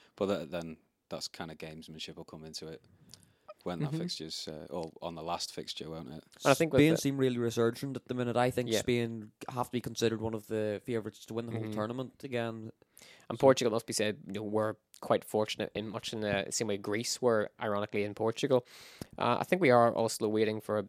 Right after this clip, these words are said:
Speaker 2: the Ronaldo World Cup. You know, he's been so good at club level for so long, hasn't really done it on, on a World Cup where he's, you know, hasn't really
Speaker 3: Mm,
Speaker 2: taken
Speaker 3: th-,
Speaker 2: it by
Speaker 3: this will
Speaker 2: storm.
Speaker 3: probably you'd expect to be his last World
Speaker 2: Mm-hmm.
Speaker 3: Cup. He's,
Speaker 1: Yeah, he's
Speaker 3: he's
Speaker 1: not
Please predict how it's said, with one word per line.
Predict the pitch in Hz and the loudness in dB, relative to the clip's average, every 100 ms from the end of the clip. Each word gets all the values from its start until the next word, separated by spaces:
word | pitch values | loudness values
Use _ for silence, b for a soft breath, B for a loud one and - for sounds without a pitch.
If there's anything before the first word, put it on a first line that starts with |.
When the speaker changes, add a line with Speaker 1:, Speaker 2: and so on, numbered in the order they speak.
| - | -4
Speaker 2:
the | 104 | -2
Ronaldo | 107 104 107 104 | 0 0 0 0
World | 101 104 101 | 0 0 0
Cup. | - 101 | -2 -2
You | 104 | -2
know, | 104 | -4
he's | 101 | -4
been | 101 | -4
so | - 113 | 0 0
good | 110 | 2
at | 104 | 0
club | - 104 | 0 0
level | 104 104 | 0 -4
for | - | -8
so | - 98 | -6 0
long, | 104 104 110 113 b b b b b - | 2 2 2 -4 b b b b b -4
hasn't | 123 127 131 | -2 0 -2
really | 117 113 110 107 104 _ _ - | -2 0 0 -2 -6 _ _ -4
done | - 113 | 2 2
it | 123 | 2
on, | 120 117 | -2 -2
on | 113 | -2
a | |
World | 110 107 107 | 2 2 2
Cup | 110 - | -2 0
where | 104 | 0
he's, | 104 - - | -2 -6 -8
you | - | -8
know, | 98 98 | -8 -6
hasn't | 120 113 | -8 -6
really | 107 | -6
Speaker 3:
Mm, | 104 | 0
Speaker 2:
taken | 113 | 0
Speaker 3:
th-, | 107 | 2
Speaker 2:
it | |
by | 123 | 2
Speaker 3:
this | 113 | 2
will | 120 | 2
Speaker 2:
storm. | 107 117 - | 2 0 -2
Speaker 3:
probably | 123 107 | 2 2
you'd | 110 | 2
expect | - 117 110 | -2 0 0
to | - | -4
be | 113 107 | -6 -4
his | 101 104 | -6 -2
last | 107 117 - - | -2 -2 -6 -2
World | 117 | -2
Speaker 2:
Mm-hmm. | 107 | 0
Speaker 3:
Cup. | 107 101 | -2 -2
He's, | 104 | -2
Speaker 1:
Yeah, | 98 | -2
he's | 95 | -2
Speaker 3:
he's | 92 | 0
Speaker 1:
not | 110 | 2